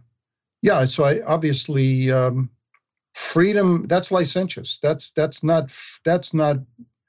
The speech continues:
I don't think that freedom deserves to be, uh, hijacked by that kind of person. They say, "I'm free." No, you better use another term, but that's not freedom.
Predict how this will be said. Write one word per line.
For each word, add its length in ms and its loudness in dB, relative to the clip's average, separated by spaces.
I 100 4
don't 180 0
think 140 0
that 120 0
freedom 560 2
deserves 600 2
to 280 -4
be, 500 2
uh, 120 0
hijacked 520 2
by 140 2
that 240 0
kind 220 0
of 80 -6
person. 360 -2
They 60 -2
say, 200 2
"I'm 120 2
free." 300 -2
No, 420 2
you 80 2
better 160 2
use 260 -8
another 240 4
term, 300 0
but 100 -2
that's 240 0
not 200 0
freedom. 420 -4